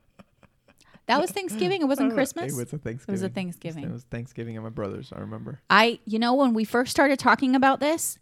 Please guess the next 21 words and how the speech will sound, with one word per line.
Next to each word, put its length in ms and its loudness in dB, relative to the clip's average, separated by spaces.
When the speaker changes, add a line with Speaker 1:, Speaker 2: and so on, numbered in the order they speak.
Speaker 1:
that's 320 2
the 100 0
first 260 2
memory 240 -2
that 100 4
Speaker 2:
I 120 10
Speaker 1:
popped. 100 6
Speaker 2:
know. 60 -18
I 160 -2
know. 140 2
But 160 -2
that 120 6
wasn't 240 2
me. 260 -4
In 200 0
my 160 2
defense, 420 -2
that 140 0
Speaker 1:
No, 80 4
Speaker 2:
wasn't 180 4
my 20 4